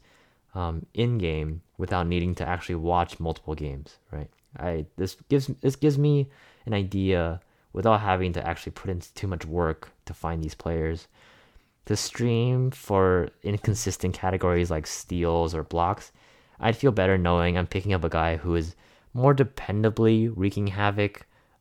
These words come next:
on other N B A team defenses than, than your typical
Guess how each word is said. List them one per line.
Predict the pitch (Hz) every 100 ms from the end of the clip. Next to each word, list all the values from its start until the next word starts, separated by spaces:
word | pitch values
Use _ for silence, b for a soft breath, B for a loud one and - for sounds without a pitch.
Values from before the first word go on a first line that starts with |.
| _
on | 82 85 82 -
other | 92 90
N | 87
B | 87
A | 85
team | 82 90 85
defenses | 85 82 87 - 85 80
than, | 80 78 78 _ _ _ _ _ _ _
than | 85 80 78 - _ -
your | 87
typical | - 87 85 - 80 76 71